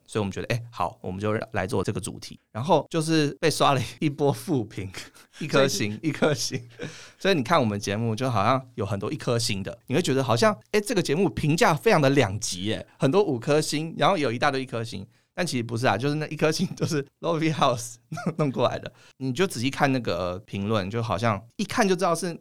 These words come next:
Speaker 1: 他没有点进去听，他只是看到标题。然后我们那时候就当然学到，就是说可能不要找，呃，有争议的人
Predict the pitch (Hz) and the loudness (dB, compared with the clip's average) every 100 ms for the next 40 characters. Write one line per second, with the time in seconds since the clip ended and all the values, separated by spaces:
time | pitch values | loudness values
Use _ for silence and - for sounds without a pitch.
0 | _ - 190 165 190 95 113 117 120 - | _ -2 2 2 0 -2 -2 -2 -4 -6
1 | 95 85 - - 214 123 131 165 143 113 | -8 -10 -14 -4 -4 -2 -4 0 2 2
2 | 123 117 117 - - - 104 156 127 151 | 2 2 0 -6 -14 -6 0 2 2 2
3 | 151 120 131 143 131 - 147 143 107 117 | 4 4 4 -2 -4 2 4 4 4 2
4 | 113 110 113 - - 92 90 92 101 113 | 2 0 -4 -6 -10 -8 -8 -4 2 4
5 | 123 117 - 92 - - 117 104 - 98 | 4 0 -4 -4 -4 -8 -6 -6 -6 -6
6 | - 143 139 151 98 90 95 | 0 2 2 0 -2 -4 -4